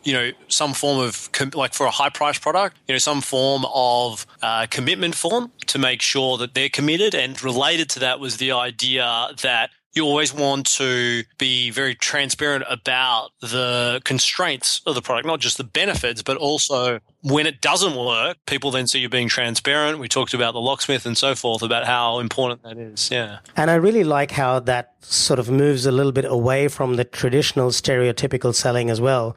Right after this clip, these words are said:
Speaker 2: which is just about selling benefits and sugarcoating stuff. Here you're trying to say, "Okay, look, this is not all perfect, but I'm giving you the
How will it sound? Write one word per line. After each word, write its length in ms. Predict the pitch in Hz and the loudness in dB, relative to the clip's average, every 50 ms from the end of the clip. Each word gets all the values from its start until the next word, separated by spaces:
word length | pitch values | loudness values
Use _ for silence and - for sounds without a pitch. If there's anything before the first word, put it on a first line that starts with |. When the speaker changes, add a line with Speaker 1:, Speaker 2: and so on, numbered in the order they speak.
| _ | _
Speaker 2:
which 440 | - 151 131 131 127 - - - - - - | -2 0 2 2 2 2 0 -2 -2 -2 -2
is 400 | 139 131 127 120 117 - - - | 0 2 2 2 2 0 -2 -2
just 300 | 147 127 139 135 - - | 0 0 0 0 0 0
about 400 | 139 127 127 123 123 120 - - _ | 0 2 2 2 0 0 -2 -6 _
selling 440 | _ - - - - 127 123 120 117 | _ -4 -2 0 2 2 2 2 2
benefits 460 | 117 123 127 131 - - 123 - - | 2 2 2 2 2 0 -2 0 0
and 80 | 127 120 | 0 0
sugarcoating 600 | - - - 131 123 123 113 - 123 117 117 110 | 2 2 0 0 0 0 0 0 0 0 0 -2
stuff. 300 | 101 - 127 120 113 - | -2 0 0 0 -2 -2
Here 220 | - - 147 147 143 | 0 2 4 4 4
you're 160 | 139 139 131 | 4 4 2
trying 280 | 127 - - 139 127 127 | 0 0 0 0 2 2
to 60 | 120 | 2
say, 260 | 113 - 131 123 135 | 2 2 0 2 2
"Okay, 240 | 143 127 - 143 135 | 0 0 2 0 2
look, 220 | 131 131 135 - - | 2 0 0 0 0
this 180 | 139 131 - | 0 2 2
is 80 | 139 117 | 2 2
not 160 | 127 135 131 | 2 2 0
all 100 | 123 120 | 0 -2
perfect, 500 | - - 147 165 160 - 131 120 - _ - | 0 2 2 2 2 2 -2 -2 -4 _ -2
but 100 | 147 135 | 0 0
I'm 160 | 123 120 123 | 2 2 2
giving 240 | 120 135 120 131 127 | 2 2 2 4 4
you 360 | 123 123 123 120 120 123 123 - | 4 4 4 4 4 2 2 2
the 180 | - 123 113 | 0 0 0